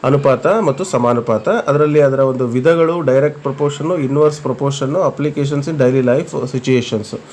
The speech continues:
ಇದ್ರ ಮೇಲೆ ಕೂಡ ನಾನು ಲೆಕ್ಕಗಳನ್ನು ಮಾಡಿ ನಿಮ್ಗೆ already ವಿಡಿಯೋಗಳನ್ನು ತಿಳಿಸ್ಕೊಟ್ಟಿದ್ದೀನಿ. ಸಾಕಷ್ಟು ಲೆಕ್ಕಗಳು ನಿಮಗೆ ratio and proportion ಮೇಲೆ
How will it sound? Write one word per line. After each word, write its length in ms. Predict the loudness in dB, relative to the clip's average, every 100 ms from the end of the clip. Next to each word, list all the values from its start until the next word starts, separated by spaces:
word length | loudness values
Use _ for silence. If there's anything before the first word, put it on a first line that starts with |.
| -20 -8 -2
ಇದ್ರ 140 | 2
ಮೇಲೆ 200 | 4 4
ಕೂಡ 160 | 4 2
ನಾನು 180 | 2 2
ಲೆಕ್ಕಗಳನ್ನು 480 | 0 0 0 0
ಮಾಡಿ 260 | 0 0 0
ನಿಮ್ಗೆ 240 | -2 -2
already 340 | -2 -2 -2 -2
ವಿಡಿಯೋಗಳನ್ನು 680 | -2 -2 0 0 0 -2 0
ತಿಳಿಸ್ಕೊಟ್ಟಿದ್ದೀನಿ. 760 | -2 0 -4 -2 -2 -2 -4 -8 -20 -20 -6
ಸಾಕಷ್ಟು 380 | -2 -2 -2 2
ಲೆಕ್ಕಗಳು 400 | 2 2 2 2
ನಿಮಗೆ 280 | 2 0 0
ratio 280 | 0 0 -2
and 120 | -2
proportion 480 | -2 -2 -2 -2 0
ಮೇಲೆ 300 | 0 -2